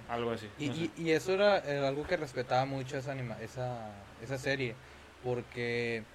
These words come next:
Speaker 2: te identificabas mucho con los personajes, era una serie muy, se, se me hace mu-, una serie muy bien preparada,
Speaker 1: Ok.
Speaker 2: muy, muy humanizada,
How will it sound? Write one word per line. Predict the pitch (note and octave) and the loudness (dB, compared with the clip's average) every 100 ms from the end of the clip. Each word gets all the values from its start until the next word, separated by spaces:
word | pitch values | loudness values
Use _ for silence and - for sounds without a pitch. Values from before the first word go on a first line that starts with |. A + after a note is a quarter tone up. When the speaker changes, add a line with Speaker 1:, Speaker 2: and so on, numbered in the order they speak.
| - | -2
Speaker 2:
te | D3 | 2
identificabas | D3 C#3 C#3+ C#3 C3+ D3+ E3+ | 2 2 -2 -2 2 2 4
mucho | E3+ D#3+ E3+ | 2 -2 -2
con | F3 | 0
los | D#3+ | -2
personajes, | - C3 B2+ B2 B2 C3+ C#3+ C#3+ C#3+ - - - - - | 2 2 2 2 4 4 4 2 0 -8 -20 -20 -20 -8
era | C3 C3 C3+ | 2 4 4
una | D3+ D3+ | 4 4
serie | C#3 C#3+ D3 | 4 2 2
muy, | C#3+ C#3 C#3+ D3 C#3+ C#3 B2+ A#2 | 2 0 0 2 0 0 -2 -2
se, | C3+ C3 | -4 0
se | D#3 | 0
me | D3 C#3+ | 2 2
hace | C#3 F3 | 2 0
mu-, | E3+ E3 | -2 -2
una | E3 | -2
serie | E3 E3 E3 | 0 0 0
muy | E3 D#3+ | -2 -2
bien | D#3+ D#3+ | -2 -2
preparada, | D#3+ F3 E3+ B2+ A2+ C3+ D#3 D#3+ - - - - | 2 2 6 4 6 6 4 0 -8 -20 -18 -8
Speaker 1:
Ok. | C#3+ C3+ | -2 2
Speaker 2:
muy, | C#3+ D#3 D3+ | 2 2 0
muy | C#3+ C#3 D3 | -2 -2 0
humanizada, | E3 D#3+ C#3 B2+ C3 B2+ C#3 D3+ | 0 0 0 -2 4 6 6 2